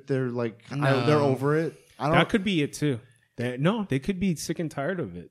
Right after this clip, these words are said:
Speaker 1: Like ten years of working on something that, like, you're like, "I need, I,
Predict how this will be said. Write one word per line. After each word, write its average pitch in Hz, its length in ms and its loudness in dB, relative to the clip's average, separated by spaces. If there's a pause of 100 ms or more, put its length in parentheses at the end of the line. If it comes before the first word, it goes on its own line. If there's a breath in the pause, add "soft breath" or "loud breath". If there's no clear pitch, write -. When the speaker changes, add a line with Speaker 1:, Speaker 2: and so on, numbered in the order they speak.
(120)
Speaker 1:
Like 143 160 -2
ten 208 280 0
years 175 260 2
of 170 140 -2
working 180 260 -2
on 196 140 0
something 196 440 -6
that, 160 200 -2
like, 135 240 -2
you're 156 80 0
like, 139 320 -2
"I 131 120 2
need, 143 460 -2
I, 131 140 0